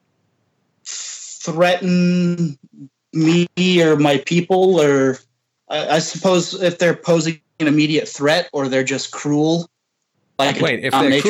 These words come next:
Speaker 2: cruel, you mean if they abandoned their child after exposing that child to a child, potential child murderer and molester?
Speaker 1: Yeah,
Speaker 2: Would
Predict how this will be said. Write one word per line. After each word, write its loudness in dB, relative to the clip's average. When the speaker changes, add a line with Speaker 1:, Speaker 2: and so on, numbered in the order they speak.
Speaker 2:
cruel, 0
you -2
mean 0
if 0
they 2
abandoned -4
their 0
child -4
after -4
exposing -4
that -2
child -4
to -4
a -4
child, -6
potential -6
child -4
murderer -2
and -10
molester? -6
Speaker 1:
Yeah, -4
Speaker 2:
Would 2